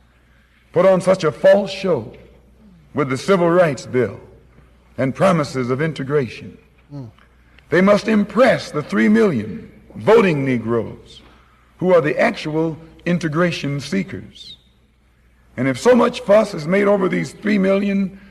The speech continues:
Speaker 1: integration seekers, what would the presidential candidates have to do to appease the eight million non-voting Negroes if they ever decided to become politically active?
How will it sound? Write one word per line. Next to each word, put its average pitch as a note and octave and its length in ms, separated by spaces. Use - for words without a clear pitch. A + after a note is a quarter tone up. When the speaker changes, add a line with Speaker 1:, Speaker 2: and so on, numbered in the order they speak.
Speaker 1:
integration F#3 840
seekers, C3 680
what A#3 180
would G#3 160
the D#3+ 80
presidential F#3+ 680
candidates F3+ 560
have E3+ 240
to D3 100
do E3+ 240
to C#3+ 180
appease E3 400
the C#3+ 220
eight B3 240
million D#3 580
non-voting D#3 840
Negroes A#2 840
if C3+ 180
they B3 160
ever D3+ 380
decided C3 560
to A#2 60
become B2 580
politically C#3 600
active? A2+ 400